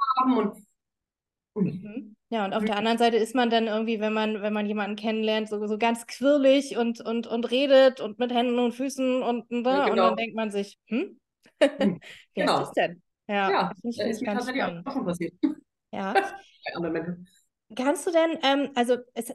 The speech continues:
Speaker 2: Haare haben ja, wie gesagt, dann immer eine Aussagekraft und ich hatte vorhin auch erwähnt, wir können auch so anhand der, der Kopfform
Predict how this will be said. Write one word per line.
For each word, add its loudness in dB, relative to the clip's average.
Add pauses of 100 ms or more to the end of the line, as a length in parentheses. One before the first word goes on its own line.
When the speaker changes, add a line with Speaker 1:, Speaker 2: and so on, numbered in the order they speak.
(140)
Speaker 2:
Haare 0
haben 2
ja, 2
wie -2
gesagt, -2
dann -4
immer -2
eine -2
Aussagekraft -6
und -6
ich -8
hatte -6
vorhin -4
auch -6
erwähnt, -2
wir -6
können -4
auch -6
so -8
anhand -6
der, 0
der -12
Kopfform -6